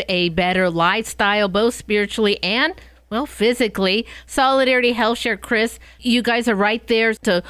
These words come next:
walk with people in need, especially during a healthcare crisis, but also to help them in maintaining overall health. Remind our listeners about what Solidarity is there to do,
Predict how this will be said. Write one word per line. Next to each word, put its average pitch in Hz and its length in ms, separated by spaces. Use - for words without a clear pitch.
walk 214 240
with 226 160
people 247 340
in 185 220
need, 226 320
especially 185 400
during 175 220
a 170 60
healthcare 180 420
crisis, 185 400
but 254 100
also 339 280
to 247 120
help 247 220
them 247 180
in 233 280
maintaining 233 720
overall 202 520
health. 208 260
Remind 254 400
our 269 100
listeners 247 460
about 196 320
what 208 240
Solidarity 202 720
is 175 160
there 185 220
to 190 160
do, 208 320